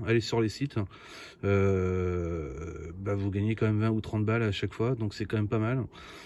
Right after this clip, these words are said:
Euh, je crois que là, je l'ai vu dans les soixante-quatorze, soixante-quinze euros. Euh, je crois que sur Karcher même, c'est vendu cent quarante-cinq. Euh, donc malheureusement, c'est-à-dire que si jamais, euh, ce que moi j'ai conseillé à certains de faire, à savoir dé-, décharger, euh,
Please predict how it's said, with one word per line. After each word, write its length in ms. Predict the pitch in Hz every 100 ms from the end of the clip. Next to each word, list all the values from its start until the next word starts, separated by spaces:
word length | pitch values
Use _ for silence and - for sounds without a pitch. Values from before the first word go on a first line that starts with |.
| -
Euh, 400 | 104 98 98 95
je 140 | 92 -
crois 160 | 113
que 120 | -
là, 300 | 110 107 113
je 80 | 113
l'ai 80 | 107
vu 160 | 98 110
dans 160 | 110
les 160 | 98 110
soixante-quatorze, 1040 | - 104 - 104 - 104 117 104 - -
soixante-quinze 520 | 107 107 92 117 107
euros. 280 | 101 104 131 - - - - - 101
Euh, 200 | 95 92
je 80 |
crois 140 | - 113
que 80 | -
sur 140 | 120
Karcher 340 | 131 110 -
même, 180 | 123 143
c'est 120 | -
vendu 260 | 117 110 123
cent 160 | - 120
quarante-cinq. 580 | 120 113 107 101 - - - - - - -
Euh, 960 | 101 98 95 92 92 92 90 90 87
donc 200 | 87 101 -
malheureusement, 400 | 131 131 123 165
c'est-à-dire 260 | 135 127
que 80 | -
si 160 | - 135
jamais, 240 | 139 143
euh, 500 | 147 147 143 127 110
ce 140 | 107 -
que 100 | 123
moi 380 | 131 143 143
j'ai 180 | 127 117
conseillé 460 | 110 131 - 117 120
à 40 |
certains 240 | 107 101 117
de 80 |
faire, 240 | 110 135 123
à 40 |
savoir 240 | 104 110 101
dé-, 200 | 107 110
décharger, 600 | 107 127 120 117 127 120
euh, 220 | 98